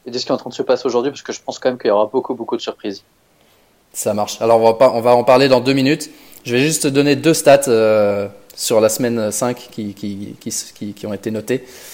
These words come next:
Speaker 2: Euh, Austin Eckler, quinze catchs. Euh, le deuxième plus haut total de catch par un running back dans l'histoire de la N F L. <laughs> Quinze catchs dans le match, euh, la semaine dernière.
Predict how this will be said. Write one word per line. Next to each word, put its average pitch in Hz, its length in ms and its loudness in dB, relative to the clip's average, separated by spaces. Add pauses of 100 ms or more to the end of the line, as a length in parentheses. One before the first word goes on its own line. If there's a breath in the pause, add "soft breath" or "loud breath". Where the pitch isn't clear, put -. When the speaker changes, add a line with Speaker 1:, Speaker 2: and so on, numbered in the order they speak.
(200 loud breath)
Speaker 2:
Euh, 110 240 8
Austin 143 280 0
Eckler, 143 280 4 (100)
quinze 165 220 2
catchs. - 380 2 (1120)
Euh, 101 1120 -2 (260)
le 110 220 -6
deuxième 147 560 0
plus 143 260 -2
haut 143 340 2
total 131 300 0
de 120 80 -4
catch - 380 -2
par 110 200 -2
un 107 80 -6
running 110 280 -4
back 113 340 -4 (140)
dans 107 140 -4
l'histoire 110 320 -4
de 110 60 -4
la 104 120 -4
N 104 120 -6
F - 100 -12
L. 120 120 -6 (760 loud breath)
<laughs> 240 40 2 (1400 loud breath)
Quinze 139 240 -2
catchs 131 240 0
dans 113 140 -4
le 110 60 -10
match, 113 280 -6
euh, 92 320 -4 (420 soft breath)
la 110 60 -8
semaine 101 200 -10
dernière. 98 280 -6